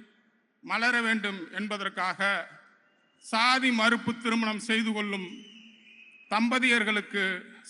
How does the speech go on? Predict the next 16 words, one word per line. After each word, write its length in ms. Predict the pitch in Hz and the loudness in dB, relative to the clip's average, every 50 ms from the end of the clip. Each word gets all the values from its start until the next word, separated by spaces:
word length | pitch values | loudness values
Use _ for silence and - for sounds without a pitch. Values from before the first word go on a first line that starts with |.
| - | -4
சாதியற்றோர் 880 | - 208 220 240 262 254 254 233 214 214 - - 233 247 247 247 233 226 | 0 2 4 4 2 2 2 0 0 0 -2 0 0 2 2 4 4 2
என்று 480 | 214 214 196 202 202 196 190 190 - - - - - _ _ _ _ - | 2 2 0 -2 0 0 0 -2 -4 -6 -14 -20 -20 _ _ _ _ -10
நீங்கள் 640 | - 196 214 220 220 202 196 196 180 180 190 202 - _ _ _ _ | -6 -4 -2 0 0 0 0 0 -2 -6 -12 -16 -20 _ _ _ _
ஒரு 540 | - 190 202 208 202 196 190 190 190 208 202 _ _ _ _ _ _ _ _ _ _ _ _ _ _ _ - | -8 -6 -4 -2 -2 -2 -4 -6 -8 -14 -20 _ _ _ _ _ _ _ _ _ _ _ _ _ _ _ -4
அடையாளத்தை 840 | - 196 214 240 240 240 233 226 214 220 - 202 202 185 185 190 - - - 180 | -2 2 4 6 6 6 6 4 2 -2 0 -2 0 0 -2 -4 -8 -12 -8 -2
வழங்க 340 | 175 202 220 233 220 214 | 0 2 2 2 0 0
வேண்டும். 460 | 196 196 202 190 180 202 214 220 226 - - - - - _ - _ _ _ _ _ _ _ _ _ _ _ - | 0 0 0 0 0 -2 -4 -4 -6 -8 -14 -20 -20 -20 _ -20 _ _ _ _ _ _ _ _ _ _ _ -6
அவர்களுக்கு 920 | 175 190 214 233 233 226 226 214 214 - - 214 196 196 185 185 185 - - - - | -4 0 2 2 2 2 2 0 0 -2 -2 0 0 0 0 -2 -8 -12 -16 -12 0
கல்வி, 520 | - 196 208 226 247 247 247 262 262 254 | 2 4 4 4 2 0 0 0 0 0
வேலை 400 | 208 190 214 233 240 240 233 220 | 2 4 4 4 6 6 4 2
வாய்ப்பில் 640 | 208 202 202 196 - - - 208 190 185 180 - - - - - - _ _ _ _ - | 2 2 0 0 0 -2 -2 -2 -2 -2 -4 -8 -12 -20 -20 -20 -20 _ _ _ _ -2
தனி 520 | 202 196 214 233 247 247 240 226 208 196 - - - - - | 2 4 4 4 4 2 2 0 -2 -4 -8 -16 -20 -16 -8
இடஒதுக்கீடு 920 | 175 190 208 233 240 233 233 220 226 220 - 202 196 196 190 190 180 160 147 - - - | -4 0 2 2 2 2 0 -2 -2 -4 -2 -2 0 0 0 -2 -4 -8 -12 -16 -14 -8
வழங்க 360 | 165 190 220 226 220 220 208 | -4 -2 0 0 0 -2 0
வேண்டும் 500 | 208 202 208 185 196 190 175 170 156 - _ _ _ _ _ _ _ _ _ _ | 0 0 0 0 -2 -4 -4 -8 -12 -16 _ _ _ _ _ _ _ _ _ _
என்று 540 | - 196 214 220 208 196 190 185 175 175 | -4 -2 -2 -2 0 0 -2 -2 -2 -8